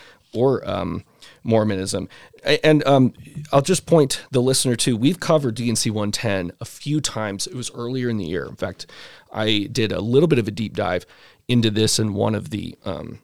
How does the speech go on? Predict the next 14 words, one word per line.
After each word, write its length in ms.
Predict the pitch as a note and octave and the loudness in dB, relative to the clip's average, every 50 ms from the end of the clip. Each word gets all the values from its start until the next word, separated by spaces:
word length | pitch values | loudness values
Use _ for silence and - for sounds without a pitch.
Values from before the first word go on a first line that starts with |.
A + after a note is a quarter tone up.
| _ | _
although 300 | - D3 C#3+ B2+ - A#2 | -6 -6 -6 -4 -4 -4
I 60 | G#2+ G#2+ | -6 -6
could 120 | - - | -8 -10
have 100 | G#2 - | -8 -6
said 180 | - - G2+ - | -6 -8 -8 -8
way 180 | A#2 G#2 E2+ D#2+ | -8 -8 -8 -6
more. 360 | - - - - - - - _ _ - _ _ _ _ | -6 -6 -6 -6 -6 -8 -12 _ _ -20 _ _ _ _
This 180 | C#3+ C3 - C3 | -4 -2 -2 0
is 80 | A#2 | -2
something 220 | - A2+ G#2 G#2 G2+ | -2 -4 -4 -6 -10
to 80 | G2+ | -10
come 160 | - - G2 | -10 -10 -8
back 220 | F2+ F#2 G2 - - | -8 -8 -10 -10 -10
to. 160 | - F2 - | -12 -12 -12